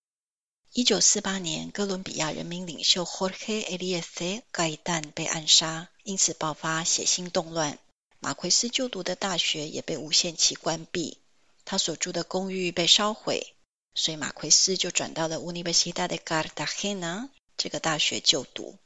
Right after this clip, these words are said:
同时也在 El Universal 这家报社担任记者。一九五零年，他放弃成为律师，然后专注在报社新闻媒体工作，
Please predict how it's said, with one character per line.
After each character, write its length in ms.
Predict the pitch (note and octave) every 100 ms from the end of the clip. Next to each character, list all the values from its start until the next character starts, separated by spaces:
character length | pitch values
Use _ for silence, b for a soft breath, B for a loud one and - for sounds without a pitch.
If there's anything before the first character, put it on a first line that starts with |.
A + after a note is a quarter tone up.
| b b b _ _
同 180 | - G3+
时 180 | - G#3+
也 100 | F#3
在 280 | - E3+ -
El 140 | F3+ F3
Universal 960 | - F3 E3 D#3 D3 - G3+ F3+ G#3 B3
这 120 | F#3+
家 160 | F3+ E3+
报 220 | - E3
社 320 | E3 - D3+
担 220 | - E3
任 180 | E3 D3+
记 220 | - - D3+
者。 260 | - - - _ _ _ _ _ _ _ _ _ _ _ _ _
一 140 | B3+
九 180 | C4 A#3+
五 120 | F3
零 200 | D#3+ E3+
年， 240 | F#3 D#3+ F3
他 120 | G3+
放 260 | - F3+
弃 300 | F3+ - F3+
成 200 | E3 D#3
为 140 | D#3+ E3
律 160 | F3
师， 480 | D#3+ - - F3 F3 - _ _ -
然 180 | D3+ D3+
后 260 | - E3+ D#3+
专 180 | F#3
注 160 | F3 F3
在 160 | F3+ E3+
报 260 | - F3+
社 300 | E3+ - E3+
新 240 | E3 G#3 G3+
闻 100 | E3
媒 200 | D#3 F3
体 160 | -
工 260 | - E3+ F3
作， 380 | - F#3 C#3